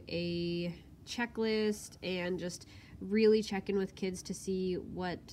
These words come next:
their progress has been, because some of them just didn't take very good use of that time. Here was another student who didn't really finish at all,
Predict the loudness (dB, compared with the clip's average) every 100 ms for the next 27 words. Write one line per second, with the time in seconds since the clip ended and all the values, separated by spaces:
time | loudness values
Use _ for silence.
0 | -6 -6 -4 -4 -4 -4 -8 -6 -6 -8
1 | -6 -4 0 2 2 -2 -12 -18 -12 -10
2 | -2 0 2 0 -6 -8 -2 0 0 0
3 | -2 -4 -6 -4 -2 -4 -6 -6 -8 -14
4 | -16 -10 -6 -4 -4 -4 -4 -4 -4 -6
5 | -8 -4 -4 -4 -8 -10 -12 -14 -12 -2
6 | 0 4 4 4 2 2 0 -8 2 4
7 | 6 4 2 4 6 6 6 4 2 0
8 | -2 0 2 0 0 0 -4 -8 -16 -4
9 | 0 2 2 0 0 2 4 4 4 4